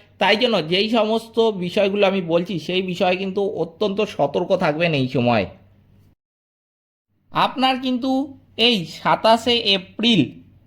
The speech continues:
দিনটিকে মানসিক নিরাপত্তার প্রতিফলন করার জন্য ব্যবহার করা উচিত।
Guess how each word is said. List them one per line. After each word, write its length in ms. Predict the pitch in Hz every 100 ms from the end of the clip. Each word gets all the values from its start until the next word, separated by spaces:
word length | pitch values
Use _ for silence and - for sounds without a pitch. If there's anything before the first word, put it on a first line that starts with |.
| _ 135
দিনটিকে 800 | 139 190 233 220 247 233 180 120
মানসিক 680 | 135 151 190 226 226 254 247
নিরাপত্তার 960 | 185 196 214 214 202 - - 220 220 220
প্রতিফলন 840 | 180 180 220 202 208 214 220 220 214 - _ _
করার 400 | - 202 214 202
জন্য 240 | 196 226 202
ব্যবহার 600 | 143 151 165 185 208 208
করা 280 | 190 196 190
উচিত। 340 | 170 185 220